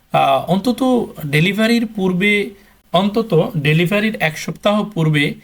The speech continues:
অবশ্যই আমলটি আপনাদেরকে কন্টিনিউ করতে হবে। যদি করতে পারেন তাহলে ইনশাআল্লাহ তাআলা এই আমলটি থেকে একটি দারুণ রেজাল্ট ইনশাআল্লাহ তাআলা আপনারা পেয়ে যাবেন। সুপ্রিয় দর্শক, ইস্তেগফার পাঠ করবেন, দুরূদ শরীফ পাঠ করবেন,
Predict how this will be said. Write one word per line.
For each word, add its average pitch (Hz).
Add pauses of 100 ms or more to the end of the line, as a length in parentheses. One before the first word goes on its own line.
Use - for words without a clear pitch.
(300)
অবশ্যই 175
আমলটি 143
আপনাদেরকে 147
কন্টিনিউ 156
করতে 190
হবে। 214 (520)
যদি 170
করতে 190
পারেন 139
তাহলে 143
ইনশাআল্লাহ 139
তাআলা 135
এই 147
আমলটি 196
থেকে 156
একটি 139 (340)
দারুণ 165 (100)
রেজাল্ট 196
ইনশাআল্লাহ 143
তাআলা 127
আপনারা 143
পেয়ে 139
যাবেন। 113 (420)
সুপ্রিয় 208
দর্শক, 214 (640)
ইস্তেগফার 170
পাঠ 175
করবেন, 160
দুরূদ 143
শরীফ 202
পাঠ 175
করবেন, 160